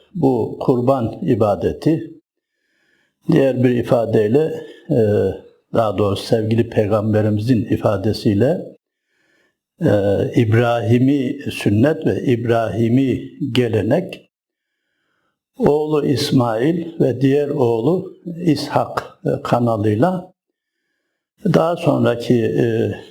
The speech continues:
ümmetlere de ulaştırılmıştır. Yahudilikte, e, kurban, e, ibadetini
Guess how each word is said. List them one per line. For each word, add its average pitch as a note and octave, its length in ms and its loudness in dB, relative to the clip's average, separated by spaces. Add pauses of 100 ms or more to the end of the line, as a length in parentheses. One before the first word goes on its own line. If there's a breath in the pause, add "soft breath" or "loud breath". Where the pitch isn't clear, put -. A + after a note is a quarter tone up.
(300 loud breath)
ümmetlere A#2+ 800 0
de F#3+ 360 -2 (500)
ulaştırılmıştır. C#3+ 1200 0 (1900)
Yahudilikte, F3 680 2
e, E3 320 2 (680 loud breath)
kurban, D#3+ 460 2
e, A#2+ 420 0 (240)
ibadetini B2 1080 0